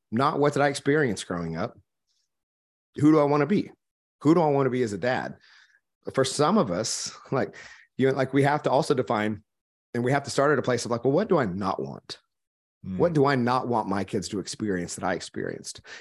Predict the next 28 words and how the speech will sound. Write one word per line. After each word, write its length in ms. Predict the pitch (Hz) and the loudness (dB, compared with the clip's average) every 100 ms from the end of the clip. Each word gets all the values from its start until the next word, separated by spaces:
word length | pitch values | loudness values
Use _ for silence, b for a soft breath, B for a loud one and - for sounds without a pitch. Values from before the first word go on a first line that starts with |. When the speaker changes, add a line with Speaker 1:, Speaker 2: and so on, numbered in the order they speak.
| B | B
Speaker 1:
And 140 | 127 | 2
then 100 | 135 | 4
the 60 | 123 | 4
reciprocal 720 | 113 - 165 170 - 101 92 | 2 2 2 2 0 0 -2
is, 160 | 98 | -4
"Okay, 180 | 120 143 | -2 0
well, 160 | 131 110 | 2 2
then 180 | 120 120 | 0 0
what 120 | 113 | 0
do 160 | 120 | 0
I 100 | 117 | 0
want 320 | 104 107 170 196 | -2 -2 -2 -2
them 120 | 92 | -4
to 120 | 78 | -6
experience?" 720 | - - 78 80 - - - _ B B B B | -10 -8 -6 -8 -10 -14 -16 _ B B B B
For 140 | - 120 | 0 2
me, 200 | 135 208 | 4 4
it 80 | 139 | 4
wasn't 320 | 123 113 117 | 2 2 0
about 560 | 101 113 110 107 - - - | 0 0 -2 -6 -10 -14 -6
how 140 | 131 | -2
much 160 | 127 - | -2 -4
stuff 380 | - - 156 | -4 -2 -4
can 120 | - 85 | -6 -8
I 80 | |
give 200 | - 85 | -8 -8
my 120 | 73 71 | -8 -10
kid. 500 | - 143 87 123 | -4 -2 -2 -6